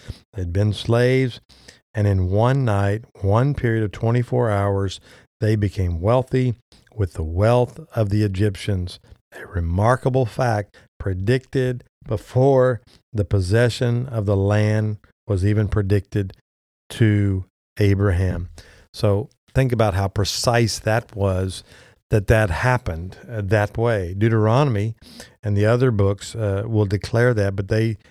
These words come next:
tell us other prophecies. Another one, number four here, is that they would turn to idolatry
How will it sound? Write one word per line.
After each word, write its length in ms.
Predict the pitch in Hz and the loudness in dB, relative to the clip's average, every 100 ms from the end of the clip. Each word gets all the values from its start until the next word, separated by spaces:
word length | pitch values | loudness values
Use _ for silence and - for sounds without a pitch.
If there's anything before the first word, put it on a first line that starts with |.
| - | -4
tell 180 | 123 107 | 0 2
us 160 | 98 - | 0 -2
other 280 | 131 139 | 0 0
prophecies. 960 | 120 - 104 98 110 - - 87 107 - - - - - _ | 0 -2 -2 0 -4 -6 -8 -6 -6 -8 -18 -20 -20 -20 _
Another 400 | 98 101 120 131 | 0 4 4 4
one, 180 | 110 107 | 2 2
number 200 | 110 107 | 0 0
four 380 | - 131 151 131 | 0 2 2 0
here, 400 | 107 101 107 104 _ - _ _ | 0 0 -2 -6 _ -20 _ _
is 120 | 117 110 | 0 0
that 160 | 107 | 2
they 140 | 123 120 | 0 0
would 260 | 117 95 | 0 -4
turn 560 | - 127 131 143 147 143 | -4 0 2 2 0 -4
to 480 | - 113 107 110 - _ - | -2 -2 0 -4 -8 _ -6
idolatry 880 | 101 95 107 110 113 - 120 117 113 | -4 0 0 0 -2 -2 -4 -2 -6